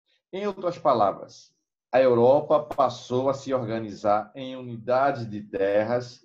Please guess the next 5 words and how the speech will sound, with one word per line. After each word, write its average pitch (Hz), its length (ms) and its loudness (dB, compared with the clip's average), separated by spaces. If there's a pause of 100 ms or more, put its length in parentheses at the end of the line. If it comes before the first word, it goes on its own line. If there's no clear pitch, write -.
(360)
formadas 113 720 0
por 92 360 -12 (360)
lotes. 107 1160 0 (1600)
Atenção 147 460 -8
aí. 110 280 -4